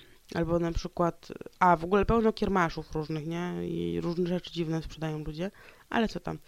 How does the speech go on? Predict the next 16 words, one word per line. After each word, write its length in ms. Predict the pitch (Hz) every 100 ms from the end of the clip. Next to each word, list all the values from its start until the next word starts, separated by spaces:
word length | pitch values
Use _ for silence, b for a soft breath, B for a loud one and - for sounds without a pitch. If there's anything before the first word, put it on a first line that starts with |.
| B B
No 100 | -
i 60 | 208
na 120 | 208
przykład 220 | 208 208
na 60 | 190
takim 240 | 190 -
kiermaszu, 500 | 185 185 180 190 -
gdzie 120 | 175 175
na 60 |
przykład 220 | 170 165
można 160 | 165 175
było 100 | 160
kupić 240 | - 175
jakieś 160 | 160 -
takie 280 | 160 - 165
ozdoby 540 | 165 156 180 180 175